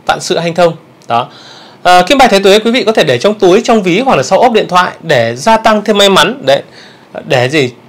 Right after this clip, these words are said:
Nghênh đón Thái Tuế, mang lại cái may mắn tốt đẹp trong năm hai nghìn không trăm hai mươi tư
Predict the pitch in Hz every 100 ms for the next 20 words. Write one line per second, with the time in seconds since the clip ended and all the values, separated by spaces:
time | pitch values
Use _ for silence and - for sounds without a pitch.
0 | _ _ - 185 247 208 190 208 196 175
1 | 202 214 214 202 165 202 208 170 202 277
2 | 226 143 - 196 196 190 190 175 123 170
3 | 165 180 180 170 170 190